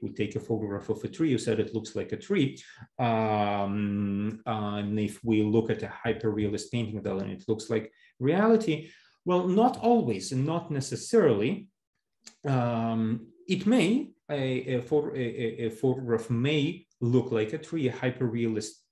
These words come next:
portrait may look like the person who's depicted, uh, but, but, or may not. Uh, there is, uh, a difference between, uh,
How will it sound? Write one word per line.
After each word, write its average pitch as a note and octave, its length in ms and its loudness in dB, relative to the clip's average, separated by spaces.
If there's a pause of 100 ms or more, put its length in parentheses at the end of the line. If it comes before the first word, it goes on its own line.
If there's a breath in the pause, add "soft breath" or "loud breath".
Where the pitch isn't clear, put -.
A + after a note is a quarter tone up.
(200)
portrait C3 480 4
may C#3 360 2
look B2+ 440 2
like A2 280 -2
the G#2+ 100 -4 (160)
person G#2 440 0
who's G#2 200 -8
depicted, - 580 -4
uh, A2+ 340 0 (200)
but, A#2+ 320 0
but, B2 240 -2 (160)
or F3 160 4
may G#3+ 160 6
not. A#3 300 2 (920 loud breath)
Uh, C3 300 2
there E3+ 160 4
is, - 300 -2 (140)
uh, C#3+ 320 -2
a D3 60 -2
difference D3+ 520 2
between, C3 760 0 (380)
uh, A2+ 500 -2